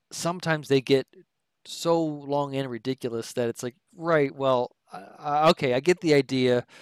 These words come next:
You can move on to the next thing now. Oh, we're on a boat now. Okay. And, and keep it going, keep it going. And you had this long chase scene, and now they're away, but it feels like they never got away because wherever they go to the next destination, the bad guy is just right there with this whole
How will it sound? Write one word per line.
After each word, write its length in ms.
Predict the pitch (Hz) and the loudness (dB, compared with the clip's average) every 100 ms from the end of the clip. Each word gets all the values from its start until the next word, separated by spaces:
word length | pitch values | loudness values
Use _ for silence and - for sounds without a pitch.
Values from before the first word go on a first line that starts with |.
| - _ _ | -20 _ _
You 280 | 160 151 160 | -10 -8 -2
can 160 | 180 | -2
move 180 | 156 143 | 0 0
on 140 | 147 | 0
to 80 | 139 | 0
the 100 | 131 | -4
next 240 | 131 127 - | -2 -4 -4
thing 220 | 110 104 | -14 -12
now. 260 | 95 92 - | -12 -6 0
Oh, 120 | 175 | 2
we're 220 | 143 135 | 2 0
on 100 | 135 | 0
a 40 | |
boat 300 | 127 156 139 120 | 0 2 2 -2
now. 280 | 98 92 - | -12 -12 -10
Okay. 520 | 135 - 117 110 - _ - | -8 -6 -6 -6 -12 _ -20
And, 80 | - _ | -20 _
and 280 | 165 165 139 | -20 -20 -12
keep 200 | - 143 | -8 -6
it 100 | 135 | -6
going, 280 | 135 127 123 | -6 -6 -8
keep 180 | 131 123 | -10 -10
it 80 | |
going. 360 | - 120 113 113 _ - - - - | -8 -10 -10 -14 _ -20 -20 -20 -14
And 100 | 127 | -4
you 100 | 135 | 2
had 100 | 147 | 2
this 140 | 127 - | 2 -2
long 200 | 151 160 | -2 -2
chase 340 | - 151 139 | -4 -2 -2
scene, 300 | - 139 135 | -6 -10 -8
and 120 | 131 | -4
now 160 | 131 139 | 0 0
they're 160 | 135 | 0
away, 440 | 127 139 127 123 123 | -4 -4 2 2 2
but 300 | - 139 131 - _ _ - | 0 -2 -2 -8 _ _ -8
it 140 | 156 | -4
feels 160 | 175 170 | -2 -2
like 120 | 165 | -4
they 100 | 147 | -4
never 240 | 151 165 | -4 -2
got 180 | 147 143 | 2 2
away 320 | 131 120 156 | 2 2 2
because 420 | 135 123 - 127 107 | 2 -2 -6 -6 -6
wherever 320 | 123 131 139 | -4 -2 -2
they 160 | 127 | -2
go 280 | 110 127 131 | -2 -2 -2
to 80 | 127 | -2
the 80 | 120 | -6
next 240 | 127 - | -6 -4
destination, 720 | 127 120 120 120 147 123 113 - - - - | -4 -4 -6 -6 -6 -8 -16 -20 -20 -18 -12
the 80 | - | 2
bad 240 | 202 220 | 6 6
guy 380 | 143 131 151 196 | 6 4 4 2
is 200 | 262 247 | -4 -10
just 200 | - 254 | -10 -6
right 200 | 247 247 | -2 0
there 160 | 262 247 | 2 2
with 140 | 139 | 0
this 120 | 151 | -6
whole 240 | - 208 | -4 -6